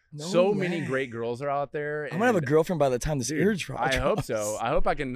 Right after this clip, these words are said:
Speaker 2: hook it up, but, um, you're gonna, like, s-, you'll see. You're gonna be like, "Wow, I," and you have to go on one date, so that's the rule. So
Speaker 1: Are you paying for the date?
Speaker 2: Yeah.
Speaker 1: Really?
Speaker 2: Yeah, yeah.
Speaker 1: Where are we going? Buca de Beppo, or are we going to fucking Nice Guy?
Speaker 2: Wherever you want, man.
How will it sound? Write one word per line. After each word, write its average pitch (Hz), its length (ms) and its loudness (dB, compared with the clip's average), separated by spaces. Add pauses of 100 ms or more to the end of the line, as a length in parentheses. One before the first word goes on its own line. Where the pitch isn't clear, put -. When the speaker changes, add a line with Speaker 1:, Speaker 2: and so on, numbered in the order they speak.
Speaker 2:
hook 135 160 -6
it 123 80 -6
up, 143 280 0 (140)
but, 107 220 -6 (400)
um, 113 460 -4
you're 147 160 -2
gonna, 208 180 -2
like, 139 380 0 (680)
s-, - 140 -20
you'll 127 240 -4
see. 104 360 -8
You're 123 120 -8
gonna 135 80 -4
be 131 60 -2
like, 110 160 -4
"Wow, 95 380 -4
I," 104 420 -6 (480)
and 117 120 -8
you 120 80 -4
have 135 100 -2
to 117 40 -12
go 123 80 -4
on 110 140 -8
one 110 120 -8
date, 101 300 -8
so 80 320 -10
that's 92 140 -12
the 98 80 -14
rule. 92 280 -8 (180)
So 71 280 -12 (340)
Speaker 1:
Are 143 60 0
you 143 140 0
paying 139 240 -2
for 143 80 -8
the 123 80 -8
date? 131 380 -2
Speaker 2:
Yeah. 175 200 0 (580)
Speaker 1:
Really? 156 520 8
Speaker 2:
Yeah, 117 180 -6
yeah. 90 80 -12
Speaker 1:
Where 190 200 8
are - 20 10
we 202 100 8
going? 151 260 4
Buca 185 240 4
de 170 100 2
Beppo, 202 240 6
or 247 300 8
are 170 40 4
we 170 80 6
going 175 220 8
to 170 80 4
fucking 165 300 2
Nice 175 240 6
Guy? 113 240 2
Speaker 2:
Wherever 127 240 -2
you 139 100 -4
want, 156 220 -6
man. 117 260 -8